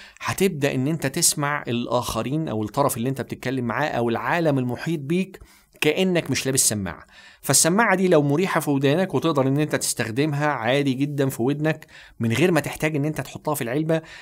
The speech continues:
لأن دي أحد المشاكل اللي بتواجه الناس دايمًا، إنه لازم يدور على العلبة عشان يشيل السماعة علشان يقدر يتواصل مع الناس.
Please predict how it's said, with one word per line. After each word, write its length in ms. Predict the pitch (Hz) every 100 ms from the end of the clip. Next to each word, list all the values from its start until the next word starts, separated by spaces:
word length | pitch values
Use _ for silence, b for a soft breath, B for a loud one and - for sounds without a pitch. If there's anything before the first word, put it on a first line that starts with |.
| B
لأن 300 | 117 135 135
دي 180 | 127 147
أحد 260 | - 139 123
المشاكل 540 | 117 113 143 143 123
اللي 120 | 110
بتواجه 460 | 104 104 127 135 110
الناس 360 | 110 117 131 117
دايمًا، 420 | 123 143 143 147 B B B
إنه 200 | 110 113
لازم 300 | 135 156 139
يدور 320 | 120 135 131
على 140 | 120 117
العلبة 360 | 110 135 131
عشان 300 | 131 123 120
يشيل 200 | 117 131
السماعة 760 | 131 - 117 123 139 139 143 143
علشان 440 | - 117 123 127
يقدر 380 | 131 139 120 117 - -
يتواصل 560 | 104 113 127 - 113
مع 160 | 104 95
الناس. 360 | 85 76 -